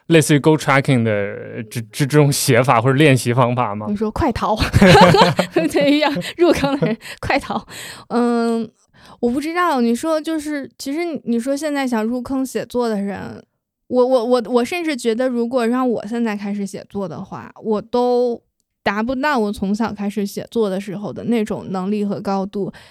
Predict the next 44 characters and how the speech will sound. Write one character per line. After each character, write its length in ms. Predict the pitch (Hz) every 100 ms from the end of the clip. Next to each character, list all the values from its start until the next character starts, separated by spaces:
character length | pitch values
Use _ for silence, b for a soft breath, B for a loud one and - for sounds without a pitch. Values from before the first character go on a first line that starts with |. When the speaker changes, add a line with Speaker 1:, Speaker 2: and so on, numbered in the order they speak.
| B B
Speaker 2:
但 180 | 311 330
是 220 | 320 294
就 160 | 269 294
是 60 |
如 120 | 247 240
果 220 | 294 220
是 380 | 220 226 220 220 _ _ -
确 200 | 339 262
实 140 | 202
是 80 | 208
很 180 | 208 202
想 160 | 208
写 160 | 220 -
的 140 | -
话， 160 | 208 208
我 160 | 214
觉 160 | 208 208
得 280 | 226 285 254 -
强 340 | - 208 185
迫 260 | 214 247 208
工 280 | 208 214 214
作 240 | 220 185
是 120 | 202
一 120 | 202 196
个 200 | 208 196 b b -
很 160 | 196
好 200 | 233 240
的 80 | -
方 260 | 196 185 202
式。 220 | - 185
比 120 | 214
如 120 | 208
说 200 | 233 269
我 140 | 285 214
认 260 | 233 262
识 160 | 262 254
的 220 | 226 202 B B B
好 260 | _ - 208
几 200 | 240 196
个 200 | 220 214
作 180 | 233 208
家， 280 | 214 208
就 120 | 214 233
是， 200 | 240